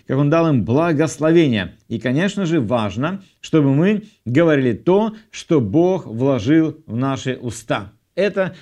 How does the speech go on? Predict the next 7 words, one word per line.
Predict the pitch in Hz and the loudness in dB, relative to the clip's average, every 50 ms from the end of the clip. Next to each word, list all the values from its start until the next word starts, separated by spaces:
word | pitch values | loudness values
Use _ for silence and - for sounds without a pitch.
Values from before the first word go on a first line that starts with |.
| _ _ | _ _
замечательная | 104 101 117 175 190 185 156 - 170 143 110 101 117 117 120 117 | -6 -2 0 2 2 0 0 0 0 0 0 0 -2 0 0 2
возможность, | 120 127 120 120 170 190 190 190 190 175 185 - - - _ _ | 2 0 0 2 2 2 2 0 0 -4 -8 -12 -20 -20 _ _
которая | _ 151 151 127 165 160 156 156 | _ -2 0 0 2 2 2 2
открыта | - 151 151 151 - 170 147 123 120 | 0 -2 -4 0 2 2 2 2 2
для | 110 123 135 | 2 2 0
каждого | 131 - 120 107 95 87 107 107 107 | 0 -2 -4 -4 -4 -4 -2 -2 -2
человека, | 107 - 117 110 107 107 127 160 165 196 190 185 | -4 -4 -4 0 0 0 0 0 -2 -4 -6 -8